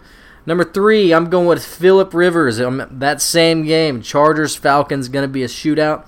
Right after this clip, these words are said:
Plug all your players in there, uh, for Phillip Rivers. Uh, I mean, you got Travis Ben-, Benjamin. I mean, Hunter Henry, the tight end's been great.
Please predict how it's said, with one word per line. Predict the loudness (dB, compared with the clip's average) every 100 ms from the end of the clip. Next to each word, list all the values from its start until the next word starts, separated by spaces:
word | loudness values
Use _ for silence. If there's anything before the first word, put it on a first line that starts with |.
| -20 -20 -20 -20
Plug | -4 2 4
all | 4 4
your | 2
players | -2 0 2 0 -2
in | -4 -4
there, | -4 -6 -10 -20 -20 -20 -12
uh, | -8 -6 -6
for | -6
Phillip | -10 0 2 2 2
Rivers. | 0 2 -2 -2
Uh, | -6 -6 -8
I | -12
mean, | -14 -14 -16 -12
you | -10
got | -4 -4 -4
Travis | 2 2 2
Ben-, | 0 -2 -2 -4
Benjamin. | -4 -4 -2 -6 -8 -14 -20 -20 -20 -14
I | -10
mean, | -8 -6
Hunter | -2 0 0
Henry, | -2 -2 -2
the |
tight | -4 -2 0 0
end's | -4
been | -4 -6 -4
great. | -2 -2 -2 -8